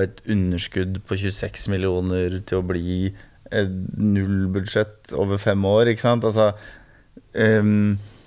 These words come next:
jeg antar at det er et visst krav til at hver krone investert skal gi noe avkastning, på en måte. Eh, og da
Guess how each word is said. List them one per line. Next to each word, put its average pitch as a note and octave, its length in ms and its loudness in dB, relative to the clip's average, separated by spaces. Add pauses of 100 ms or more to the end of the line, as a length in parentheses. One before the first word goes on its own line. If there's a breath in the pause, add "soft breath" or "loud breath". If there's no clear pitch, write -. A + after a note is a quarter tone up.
(260 loud breath)
jeg A2+ 340 6
antar G#2 540 4
at A#2+ 120 2
det A#2+ 60 6
er A2 120 6
et G2+ 40 -2
visst G#2 280 -4
krav F#2+ 340 2
til - 80 0
at G2 160 0
hver F#2 240 0
krone F#2+ 380 0
investert F#2+ 420 -2
skal G2 240 0
gi G2 640 2
noe F#2+ 220 2
avkastning, G#2 500 -2
på A#2 80 -2
en A2+ 80 2
måte. A2+ 220 2 (560 loud breath)
Eh, G#2+ 500 2
og G#2 140 2 (180)
da G#2 120 6